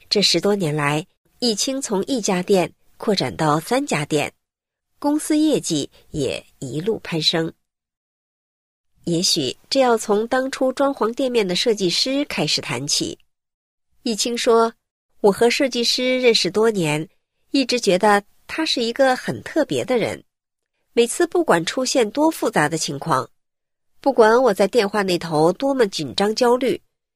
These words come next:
他都能平静祥和地告诉我，“好，没关系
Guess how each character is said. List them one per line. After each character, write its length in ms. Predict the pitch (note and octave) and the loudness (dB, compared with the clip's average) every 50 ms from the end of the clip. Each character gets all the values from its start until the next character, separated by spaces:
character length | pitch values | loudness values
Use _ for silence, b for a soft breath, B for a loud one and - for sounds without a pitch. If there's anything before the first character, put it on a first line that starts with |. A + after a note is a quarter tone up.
| _ _ _ _ - | _ _ _ _ -14
他 200 | - - G#3+ G3+ | -8 -6 -4 -2
都 160 | A3+ A#3+ B3 | -2 -2 -2
能 200 | G#3+ F#3+ F#3+ G3+ | -2 -4 -4 -6
平 300 | - - - D3+ E3 F#3 | -6 -6 -4 -4 -4 -4
静 220 | G3+ - D4 B3+ | -2 -4 -4 -4
祥 280 | G3+ - - C#3 D#3+ G3 | -4 -4 -4 -4 -4 -4
和 200 | - - E3+ D#3 | -6 -6 -6 -4
地 100 | - D#3+ | -4 -2
告 160 | - F#3 F3 | -2 -2 -2
诉 180 | F3+ - F3+ D#3 | -2 -4 -2 -2
我 280 | D3 C3+ C3 C3 - - _ _ _ _ _ _ _ _ _ _ _ | 0 0 0 -2 -2 -6 _ _ _ _ _ _ _ _ _ _ _
，“好， 260 | - - G#3 A3 A#3 - _ _ - | -2 2 2 2 2 0 _ _ -2
没 120 | - F#3+ | 2 2
关 220 | A3+ - D4 D4+ D#4+ | 4 6 6 4 4
系 240 | D4 - F#3 - | 4 2 -2 -2